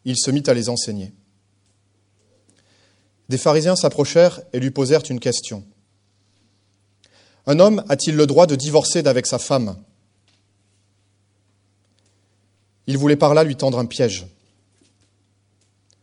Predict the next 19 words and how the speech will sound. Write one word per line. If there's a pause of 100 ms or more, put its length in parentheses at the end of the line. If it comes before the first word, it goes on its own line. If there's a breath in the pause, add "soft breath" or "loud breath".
(1080)
Il
leur
répondit. « (1500)
Quel
commandement
Moïse
vous
a-t-il
donné ? » « (2250)
Moïse, (640)
lui
dirent-ils, (1120)
a
permis
de
divorcer
d'avec
sa
femme,